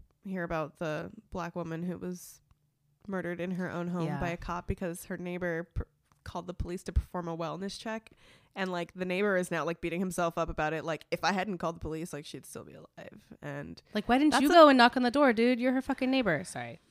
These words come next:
Speaker 1: Yeah, no, I know. <laughs> But I mean, like, that's, like, a sad reality that has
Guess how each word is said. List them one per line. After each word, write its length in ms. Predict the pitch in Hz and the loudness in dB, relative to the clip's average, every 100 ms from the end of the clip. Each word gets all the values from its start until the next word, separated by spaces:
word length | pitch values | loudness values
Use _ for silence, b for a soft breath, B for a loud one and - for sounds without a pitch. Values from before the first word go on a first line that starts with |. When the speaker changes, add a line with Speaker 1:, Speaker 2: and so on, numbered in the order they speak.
| - | -10
Speaker 1:
Yeah, 320 | 175 160 165 170 | -6 -4 -4 -6
no, 300 | 165 151 170 185 | -6 -6 -6 -2
I 80 | 175 | 2
know. 160 | 247 294 | 6 8
<laughs> 520 | - - - - - | 6 0 -10 -14 4
But 100 | 294 | 6
I 40 | |
mean, 100 | 294 | 6
like, 140 | 285 285 | 4 4
that's, 300 | 294 302 - | 2 2 0
like, 180 | 285 285 | 0 2
a 80 | 285 | 0
sad 360 | 285 269 247 269 - - | 2 2 2 -4 -18 -4
reality 960 | 262 262 262 285 220 165 160 175 202 - - | 0 2 2 2 2 0 -2 -4 -8 -14 -4
that 540 | 208 175 - - - - _ _ _ _ _ _ _ _ - | -2 -2 -6 -16 -16 -18 _ _ _ _ _ _ _ _ -14
has 460 | 196 202 190 - | -4 -2 -2 -8